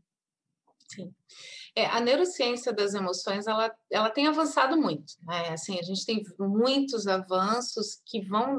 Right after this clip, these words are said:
é, e é muito interessante porque, ah, inicialmente você imaginava que a possibilidade de mudar o comportamento ou das pessoas mudarem o seu comportamento por meio do pensamento. Então, muito do que, do que é construído, inclusive, na linha de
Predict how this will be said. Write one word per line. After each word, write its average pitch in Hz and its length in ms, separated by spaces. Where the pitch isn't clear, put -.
é, 202 220
e 208 140
é 233 60
muito 262 300
interessante 233 800
porque, 190 440
ah, - 160
inicialmente 254 880
você 240 340
imaginava 214 920
que 185 520
a - 140
possibilidade 208 800
de 208 120
mudar 196 520
o 214 100
comportamento 190 1000
ou 196 100
das 190 240
pessoas 214 380
mudarem 196 520
o 196 40
seu 196 200
comportamento 190 680
por 220 160
meio 214 200
do - 100
pensamento. 208 540
Então, 233 160
muito 269 240
do 269 100
que, 262 100
do 202 140
que 208 80
é 202 80
construído, 208 500
inclusive, 185 560
na 180 160
linha 180 320
de 170 320